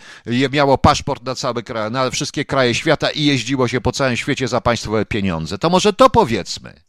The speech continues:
zanim będziemy stawiać im lajki, prawda? No zastanówcie się. A teraz, panie Tomek, Tomy siedem. Wie pan co, w Warszawie była taka księgarnia,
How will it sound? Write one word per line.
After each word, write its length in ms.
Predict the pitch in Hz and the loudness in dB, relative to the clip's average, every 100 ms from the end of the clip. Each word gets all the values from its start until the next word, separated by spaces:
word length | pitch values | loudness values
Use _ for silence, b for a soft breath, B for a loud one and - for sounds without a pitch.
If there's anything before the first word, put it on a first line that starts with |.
| _ - | _ -6
zanim 340 | 110 139 139 | -2 0 0
będziemy 400 | 139 123 147 131 | 0 0 -2 -2
stawiać 380 | - 131 123 - | -2 -2 -2 -2
im 120 | 113 | 0
lajki, 380 | 107 78 - - | 0 0 -4 -6
prawda? 420 | 123 135 185 208 - _ _ _ _ _ _ - | -4 0 -2 -2 -8 _ _ _ _ _ _ -6
No 120 | 214 | -2
zastanówcie 640 | 220 202 190 127 85 - 62 | 0 0 2 0 -2 -6 -12
się. 200 | - - _ _ _ _ B B B B B B B | -14 -20 _ _ _ _ B B B B B B B
A 120 | 127 | -2
teraz, 220 | 131 196 - | 2 2 2
panie 240 | 180 170 | 0 0
Tomek, 280 | - 165 165 | 0 0 2
Tomy 200 | 165 151 | 0 0
siedem. 400 | - 123 85 73 B B B | 0 0 -2 -4 B B B
Wie 80 | 147 | 2
pan 180 | 160 151 | 2 2
co, 260 | 170 160 | 2 2
w 60 | 135 | 4
Warszawie 460 | 139 - 180 175 | 2 4 0 0
była 200 | 143 156 | 0 0
taka 240 | 147 143 143 | 0 -2 -2
księgarnia, 640 | - 127 143 156 95 85 | -2 -4 -4 -4 -6 -10